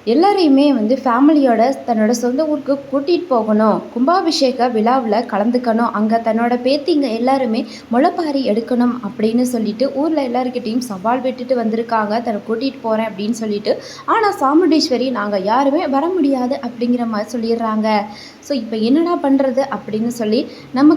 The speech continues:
கார்த்திக் பாத்தீங்கன்னா, "நான் பாத்துக்கிறேன் பாட்டி" அப்படின்னு சொல்றாங்க. ஆனா கார்த்திக் எந்த ஒரு பிளானுமே பண்ணாம இருக்காங்க, அந்த ஃபேமிலி அங்க கூட்டிட்டு போறதுக்கு.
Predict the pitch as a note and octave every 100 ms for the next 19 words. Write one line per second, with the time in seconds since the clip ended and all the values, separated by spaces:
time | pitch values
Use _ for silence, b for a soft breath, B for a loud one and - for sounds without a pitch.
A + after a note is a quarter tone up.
0 | D4+ D#4 D#4+ D#4+ C4 A#3 A3 A#3 A#3+ G#3+
1 | A3 B3 C#4 C4 A#3 G#3+ A3 G#3+ A3 A3+
2 | A3 G#3 A3 G3 A#3 B B B C#4 E4
3 | E4 D#4 E4+ E4+ C4+ A#3 C4+ D4 C#4+ A#3+
4 | A#3+ B3+ A3 G3 G#3+ B3 A3+ F#3 G#3+ A3+
5 | A#3+ G#3 G#3 B3 G#3+ G3 G#3+ A#3+ A#3+ A3+
6 | A3 A3 A3+ A3 G#3+ G#3+ G#3+ G#3 B3+